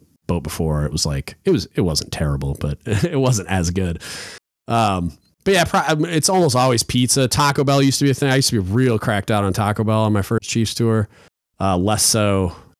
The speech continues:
uh, going forward after that 'cause I got in better shape and <laughs> started eating healthier. But, uh, yeah, I would say, like, if I deployed right now and came home, it's like pizza,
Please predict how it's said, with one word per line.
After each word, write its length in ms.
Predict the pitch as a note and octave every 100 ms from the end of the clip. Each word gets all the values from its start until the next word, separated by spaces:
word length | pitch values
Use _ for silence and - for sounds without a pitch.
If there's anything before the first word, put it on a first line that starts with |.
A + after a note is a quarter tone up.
| _
uh, 200 | G2+ F#2
going 320 | F2 F#2+ F#2 F2+
forward 280 | G#2 F#2
after 220 | F2+ E2+ F2
that 260 | E2+ E2
'cause 220 | - D#2
I 160 | E2 D#2+ -
got 300 | - F2 D#2
in 320 | - F#2 F2 D#2+
better 200 | E2+ D#2+
shape 320 | F#2+ F2+ -
and 120 | G2+
<laughs> 0 |
started 360 | - A#2 C#3 C#3+
eating 300 | A#2 D3 A2+
healthier. 680 | C#3 A#2 D3 A#2 - A#2+ - - - - - -
But, 260 | B2+ A#2+ A2+
uh, 400 | G#2+ G#2 G2+ F#2 _ _ _ _ _ _ -
yeah, 480 | B2 D3+ C#3+ A#2 - C3
I 120 | E3
would 120 | F3+
say, 180 | F#3 E3
like, 140 | E3
if 80 | D3+
I 120 | F3
deployed 340 | D#3 B2 D3 B2+
right 200 | A2+ G2
now 260 | G#2 G#2
and 100 | F#2
came 200 | G2 F#2
home, 140 | E2+ F#2+ _ _ _ _
it's 140 | - E2
like 140 | D#2+ - _ -
pizza, 500 | D2 C#2+ D#2+ D2